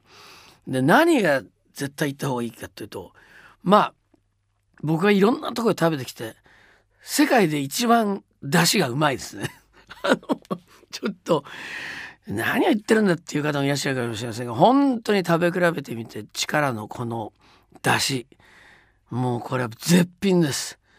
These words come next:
まあ、あの、かけうどんですね。素うどんとか、かけそば、そういうシンプルなものを食べてみればわかります。本当にいい出汁がね、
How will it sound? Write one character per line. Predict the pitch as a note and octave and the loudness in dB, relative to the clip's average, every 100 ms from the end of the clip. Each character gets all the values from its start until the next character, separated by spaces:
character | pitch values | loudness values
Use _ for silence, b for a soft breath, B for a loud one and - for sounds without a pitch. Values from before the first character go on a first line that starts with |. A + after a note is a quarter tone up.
| b b b b | b b b b
ま | - C#3+ C#3 C3 | -4 -2 -2 -2
あ、 | - | -4
あ | C3 | -4
の、 | C3 | -2
か | - C#3+ | -4 0
け | F3+ | 2
う | |
ど | F3 A#2 | 2 -2
ん | |
で | F#2 | -6
す | G#2+ | -8
ね。 | |
素 | G#2+ - D#3 E3+ E3 | -6 -6 0 2 0
う | F3+ D#3 | -2 -4
ど | C#3+ | -4
ん | A#2+ | -6
と | A#2 | -8
か、 | A2+ A2+ B B B | -12 -12 B B B
か | - C3 | -10 -6
け | C#3 | -4
そ | B2+ C3+ | -4 -2
ば、 | B2+ A#2+ B B B B | -4 -4 B B B B
そ | - D3+ | -6 -2
う | D#3+ | 0
い | |
う | D3+ | 0
シ | - | 0
ン | A3 | 0
プ | G#3 | 0
ル | C3+ | -4
な | B2 | -2
も | B2 | -4
の | |
を | A2+ | -6
食 | C#3+ | -4
べ | B2+ | -4
て | A2+ | -6
み | A#2 | -10
れ | |
ば | G#2 | -10
わ | G#2+ A2 | -8 -6
か | C3 | -4
り | A#2 | -4
ま | G#2 | -6
す。 | - B B - | -12 B B -18
本 | - C4 D4 C4 - - | 2 4 4 0 -6 -14
当 | - | -4
に | A3+ G3+ - | -2 -2 -2
い | G3+ | -4
い | E3 | -2
出 | C3+ | -4
汁 | A#2+ C3+ G#2+ | -6 -8 -10
が | |
ね、 | G2+ | -12